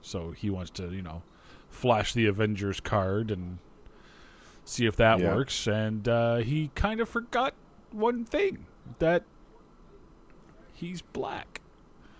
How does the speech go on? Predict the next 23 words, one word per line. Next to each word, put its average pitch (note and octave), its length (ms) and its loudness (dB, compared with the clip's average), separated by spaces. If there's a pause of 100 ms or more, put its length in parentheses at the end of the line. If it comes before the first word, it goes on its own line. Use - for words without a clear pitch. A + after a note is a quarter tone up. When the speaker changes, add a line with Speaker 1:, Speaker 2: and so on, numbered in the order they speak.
(360)
Speaker 1:
Um, C#3 600 8 (1400)
and C#3 80 2
I C#3+ 80 6
don't, C#3+ 200 4
Speaker 2:
Oh. D3+ 400 8
Speaker 1:
well, E3+ 140 6
I F3 120 10
don't F#3 220 8
mean E3 160 4
that D#3 180 4
to D3 80 2
sound C3 460 6 (960)
bad, F#3 340 4
but C3+ 120 2
that's, - 420 2
that's, - 360 2
that's E3+ 240 4
what F#3+ 120 2
happened. - 460 0 (1300)
That's, C3 260 0
that's C#3+ 260 4
what's D#3+ 180 2
implied. D3 680 -4